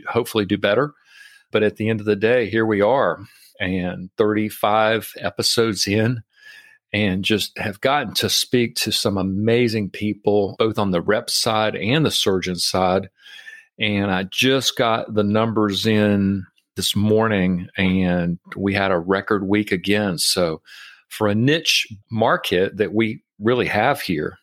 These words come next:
I've been so excited to see how well it's done and, and again, who we've gotten to bring to our audience. It's just incredible.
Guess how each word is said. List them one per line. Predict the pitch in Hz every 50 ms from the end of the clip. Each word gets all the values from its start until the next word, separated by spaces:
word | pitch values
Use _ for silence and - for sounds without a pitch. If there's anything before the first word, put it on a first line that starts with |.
| _ _ _ -
I've | 95 98
been | 104 104 98 90 92 - -
so | - - - 135 131 131
excited | 104 - - - 110 101 107 101 95 87 82 - -
to | - 95
see | - - - - 104 98 92 90 90 _ _ - - - - - _ _ _ -
how | - - 104 101
well | 98 104 101 101 101
it's | 95 90 - -
done | - 107 101 98 98 98 95
and, | 90 85 85 82 87 95 - -
and | 110 104
again, | 104 90 104 113 117 101 92
who | 82 98 123 123
we've | 107 110 101 95 -
gotten | - 110 107 107 110 98
to | - - 113
bring | 92 87 101 101 104 104 104 104 98
to | 92 - - 104 92
our | 92 90 87
audience. | 87 87 87 87 87 85 82 80 76 76 - - - -
It's | 69 - - -
just | - - 80 - - -
incredible. | 82 87 - - - 98 92 87 82 - 78 78 80 -